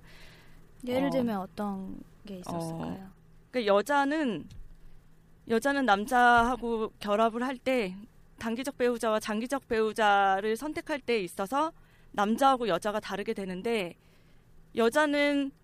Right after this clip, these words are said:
Speaker 2: 사실 임신 기간이 있고 굉장히 리스크가 크죠.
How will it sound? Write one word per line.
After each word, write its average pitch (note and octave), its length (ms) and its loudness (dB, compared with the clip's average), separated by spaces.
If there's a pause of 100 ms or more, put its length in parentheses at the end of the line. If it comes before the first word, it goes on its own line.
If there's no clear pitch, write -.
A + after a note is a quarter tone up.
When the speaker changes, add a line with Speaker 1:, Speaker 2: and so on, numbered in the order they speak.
Speaker 2:
사실 F4 220 -4
임신 C#4+ 400 2
기간이 C4+ 420 -2
있고 A3 720 -4 (560)
굉장히 C#4 380 2
리스크가 B3+ 500 -2
크죠. A3+ 720 0